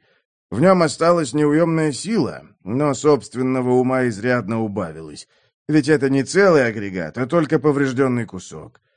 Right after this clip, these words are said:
Оказалось, что слабый мозг и нервная система Homo sapiens не могут или не всегда могут сопротивляться его воздействию и легко попадают под контроль, отчего выходят самые неприятные эффекты.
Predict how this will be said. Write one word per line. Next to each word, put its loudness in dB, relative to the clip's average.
Оказалось, 4
что 0
слабый 4
мозг 2
и 4
нервная 2
система 0
Homo 2
sapiens 2
не 4
могут 2
или -4
не 0
всегда 0
могут 2
сопротивляться 0
его 2
воздействию 0
и 0
легко 0
попадают 0
под -2
контроль, 0
отчего -2
выходят 0
самые 0
неприятные -2
эффекты. -14